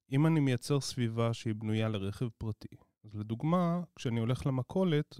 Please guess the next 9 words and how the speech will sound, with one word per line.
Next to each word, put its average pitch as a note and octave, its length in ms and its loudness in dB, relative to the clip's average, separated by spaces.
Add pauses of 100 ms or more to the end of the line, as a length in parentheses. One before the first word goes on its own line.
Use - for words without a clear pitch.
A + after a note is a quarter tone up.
(120)
אני A2 160 -2
הולך A2 340 -2
לכאן G#2+ 340 -8
לסופר, G#2+ 720 -6
שיש - 340 -6
לו A2+ 180 -2
לידו G#2+ 400 -2
חנייה G#2 440 -6
גדולה, G#2 400 -8